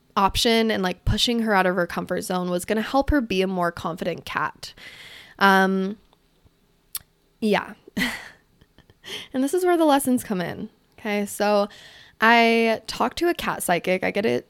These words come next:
<clears throat> a contact for a cat psychic from my friend. Sorry, I keep having to, like, my voice is getting all crazy and I keep having to, like, pause and cough because I have this crazy cough ever since quitting vaping. So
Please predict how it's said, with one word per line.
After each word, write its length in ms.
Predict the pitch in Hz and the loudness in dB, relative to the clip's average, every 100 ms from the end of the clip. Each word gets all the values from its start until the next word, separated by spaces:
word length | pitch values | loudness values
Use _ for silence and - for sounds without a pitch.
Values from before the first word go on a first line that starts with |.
| - | -2
<clears throat> 260 | 262 254 233 | 0 2 0
a 60 | |
contact 420 | 220 208 208 196 | -2 -2 0 -2
for 180 | - 202 | -2 -4
a 60 | 196 | -2
cat 260 | - 302 | -2 -2
psychic 400 | - 208 196 208 | 0 -2 -2 -4
from 380 | - 196 196 202 - | -2 -4 -4 -6 -8
my 160 | 226 202 | -6 -4
friend. 580 | - 233 185 202 269 - _ _ _ _ _ _ _ _ _ - | 2 2 2 -2 -4 -6 _ _ _ _ _ _ _ _ _ -12
Sorry, 380 | - 196 92 | 0 2 2
I 60 | 139 | 0
keep 200 | - 240 | 0 -2
having 260 | 240 247 247 | 0 -2 -2
to, 60 | |
like, 320 | 202 180 - - - - _ - _ | -2 -4 -10 -20 -20 -20 _ -20 _
my 200 | - 208 | -6 -4
voice 460 | 196 220 220 220 214 | -4 -4 -2 -2 -2
is 80 | 220 | -4
getting 200 | 196 185 | -4 -2
all 120 | 190 | -4
crazy 300 | - 220 208 | -2 -2 0
and 80 | 180 | -2
I 60 | |
keep 160 | 180 202 | -2 -4
having 180 | 214 190 | -4 -2
to, 60 | |
like, 200 | 185 202 | -4 -2
pause 380 | - 196 - 190 | -2 0 0 0
and 140 | 208 - | -4 -10
cough 440 | - - - - | -8 -4 -4 -6
because 540 | - - - - 247 - - - - - - - - - | -10 -8 -8 -8 -12 -16 -20 -20 -20 -20 -20 -20 -20 -4
I 60 | 269 | -4
have 420 | 254 240 262 226 | -2 -2 -2 -2
this 140 | 220 | -4
crazy 300 | - 233 202 | -4 -4 -4
cough 340 | 202 202 196 - | -4 -4 -4 -4
ever 200 | 214 - | -4 -4
since 520 | 220 196 220 - - | -4 -4 -4 -6 -8
quitting 500 | - 220 196 185 190 | -6 -4 -2 -2 -4
vaping. 600 | 190 180 190 196 285 349 | -6 -6 -4 -2 0 0
So 600 | 320 - 196 185 185 190 | 0 -2 0 2 0 -2